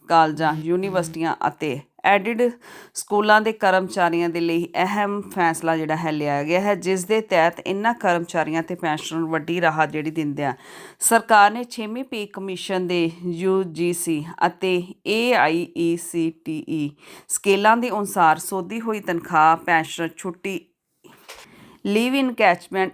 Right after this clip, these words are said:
ਅਤੇ ਗ੍ਰੈਚੁਟੀ ਦੇ ਬਕਾਏ ਦਾ ਜਿਹੜਾ ਭੁਗਤਾਨ ਕਰਨ ਦਾ ਫੈਸਲਾ ਕੀਤਾ ਹੈ। ਪੰਜਾਬ ਸਰਕਾਰ ਤੇ ਵਿੱਤ ਵਿਭਾਗ ਦੇ ਵੱਲੋਂ ਜਾਰੀ ਇੱਕ ਆਦੇਸ਼ ਦੇ ਅਨੁਸਾਰ ਇੱਕ ਜਨਵਰੀ ਦੋ ਹਜ਼ਾਰ ਸੋਲਾਂ ਤੋਂ ਤੀਹ ਜੂਨ ਦੋ ਹਜ਼ਾਰ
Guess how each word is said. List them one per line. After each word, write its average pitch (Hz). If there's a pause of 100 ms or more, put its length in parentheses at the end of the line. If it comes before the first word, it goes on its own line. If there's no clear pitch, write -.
(100)
ਅਤੇ 170
ਗ੍ਰੈਚੁਟੀ 160
ਦੇ 175
ਬਕਾਏ 165
ਦਾ 208
ਜਿਹੜਾ 185
ਭੁਗਤਾਨ 180
ਕਰਨ 151
ਦਾ 147
ਫੈਸਲਾ 147
ਕੀਤਾ 180
ਹੈ। 214 (380)
ਪੰਜਾਬ 214
ਸਰਕਾਰ 220
ਤੇ 208
ਵਿੱਤ 180
ਵਿਭਾਗ 196
ਦੇ 156
ਵੱਲੋਂ 160
ਜਾਰੀ 165
ਇੱਕ -
ਆਦੇਸ਼ 202
ਦੇ 262
ਅਨੁਸਾਰ 170
ਇੱਕ 240
ਜਨਵਰੀ 175
ਦੋ 156
ਹਜ਼ਾਰ 170
ਸੋਲਾਂ 220
ਤੋਂ 240
ਤੀਹ 175
ਜੂਨ 160
ਦੋ 147
ਹਜ਼ਾਰ 143